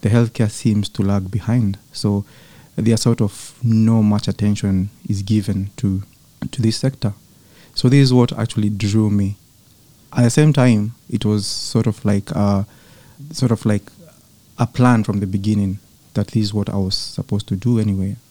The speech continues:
And because I was fond of cybersecurity, and this is just a sector that is lacking professionals,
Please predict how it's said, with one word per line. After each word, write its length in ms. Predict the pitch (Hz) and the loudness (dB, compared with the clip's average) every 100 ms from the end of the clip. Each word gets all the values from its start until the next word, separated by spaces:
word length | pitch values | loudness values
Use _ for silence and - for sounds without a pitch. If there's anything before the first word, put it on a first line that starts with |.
| - | -4
And 160 | 107 | -4
because 320 | 101 - 113 107 | -2 0 0 0
I 60 | |
was 340 | 101 101 - - | -2 -2 -4 -6
fond 480 | - 127 117 101 | 0 2 4 2
of 120 | 95 - | -2 -4
cybersecurity, 800 | 101 101 101 - 104 98 98 95 - - - - _ | -6 -4 -6 -4 -4 -4 -6 -10 -14 -20 -20 -20 _
and 140 | 104 104 | -2 0
this 60 | |
is 120 | 110 113 | 2 0
just 200 | 110 - | -2 -4
a 40 | |
sector 280 | - 110 - | -4 -2 0
that 160 | 98 - | -2 -2
is 240 | 92 - - | -6 -8 -4
lacking 600 | 110 104 117 - 98 98 | 0 2 0 -2 -2 -2
professionals, 840 | - 98 101 - 98 98 - - | -4 -4 -4 -4 -4 -4 -6 -14